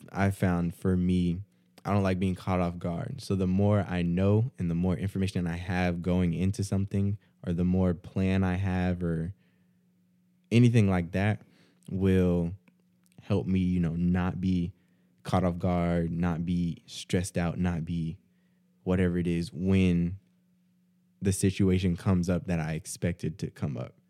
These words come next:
Like, I knew junior year, I'm gonna have to take this class. I can't get out of taking this professor. So now that I'm in it, I'm, you know,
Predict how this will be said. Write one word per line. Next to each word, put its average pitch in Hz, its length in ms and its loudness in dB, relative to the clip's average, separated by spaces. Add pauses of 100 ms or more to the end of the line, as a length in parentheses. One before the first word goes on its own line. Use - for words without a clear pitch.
(640)
Like, 92 120 0
I 92 140 2
knew 104 560 8 (480)
junior 104 380 6
year, 92 500 2 (200)
I'm 92 120 2
gonna 90 140 4
have 92 180 0
to - 100 -18
take 85 380 -2
this 87 320 -2
class. 82 540 -8 (500)
I 92 60 -4
can't 95 480 0
get 95 200 0
out 90 160 0
of 90 60 -4
taking 92 460 0
this 90 180 -2
professor. 87 800 -6 (1600)
So - 180 0
now 92 240 2
that 90 120 0
I'm 85 220 0
in 104 220 4
it, 90 260 2
I'm, 85 420 -6
you 95 100 -8
know, 82 180 -6